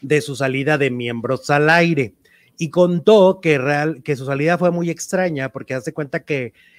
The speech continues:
iban, tenían que firmar contrato esa semana, ¿no? Todos los Miembros al Aire,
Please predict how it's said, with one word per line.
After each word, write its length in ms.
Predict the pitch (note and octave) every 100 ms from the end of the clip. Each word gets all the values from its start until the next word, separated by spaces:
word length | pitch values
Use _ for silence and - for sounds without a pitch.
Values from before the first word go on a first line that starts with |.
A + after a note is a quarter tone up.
| _
iban, 420 | D3 D#3 D#3+ D#3+
tenían 240 | D3+ D3+ D#3+
que 140 | F3+
firmar 340 | E3 E3 D3+
contrato 480 | - D3+ D#3+ D#3+ -
esa 200 | C#3 D#3
semana, 440 | C#3 D#3 F3 D3+ B2
¿no? 200 | C3+ -
Todos 220 | C3+ C3+
los 220 | C3+ B2
Miembros 380 | C#3+ C3 C3 C3+
al 120 | C#3+
Aire, 320 | C#3 B2+ C#3